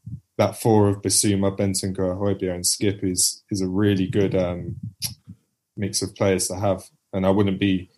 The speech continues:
unlike last season where you would have Winks,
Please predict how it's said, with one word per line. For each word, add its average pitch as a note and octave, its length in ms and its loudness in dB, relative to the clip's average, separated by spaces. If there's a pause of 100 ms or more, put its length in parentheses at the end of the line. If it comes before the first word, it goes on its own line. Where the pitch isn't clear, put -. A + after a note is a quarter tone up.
(400)
unlike A#2+ 340 6
last A#2 320 6
season G2+ 380 4
where G2 160 2
you G2 220 4
would G2 140 2
have G2+ 340 2 (840)
Winks, F#2+ 600 0